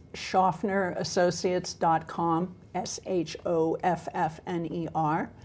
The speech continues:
Can also reach us the old-fashioned way by telephone, six one seven, three six nine, zero one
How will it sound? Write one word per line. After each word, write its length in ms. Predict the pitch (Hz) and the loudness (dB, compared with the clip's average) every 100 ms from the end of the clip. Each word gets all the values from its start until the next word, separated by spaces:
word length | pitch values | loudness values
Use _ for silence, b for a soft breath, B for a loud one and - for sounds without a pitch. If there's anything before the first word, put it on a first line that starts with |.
| B B B B - | B B B B -6
Can 140 | 196 | 0
also 320 | 180 165 202 | 2 2 4
reach 320 | 170 190 190 190 | 6 4 4 0
us 140 | 165 | 0
the 120 | 170 | 2
old-fashioned 640 | 165 156 - 196 226 190 170 | 2 0 4 4 4 -2 0
way 220 | 165 156 | 0 0
by 180 | 160 160 | -2 -4
telephone, 840 | - 190 175 175 - 165 185 247 - | 0 4 6 6 2 0 0 -2 -6
six 380 | - - 151 - | -8 -6 -6 -6
one 200 | 160 156 | -4 -4
seven, 560 | - 165 156 156 160 B B B B - | 0 0 2 0 0 B B B B -8
three 240 | 175 170 165 | 0 4 2
six 380 | 165 165 - | 2 -2 -2
nine, 440 | 165 160 165 160 160 - | -2 0 2 0 -2 -4
zero 400 | 143 160 165 175 | -2 0 2 2
one 500 | 156 170 165 160 175 | 2 2 2 0 -4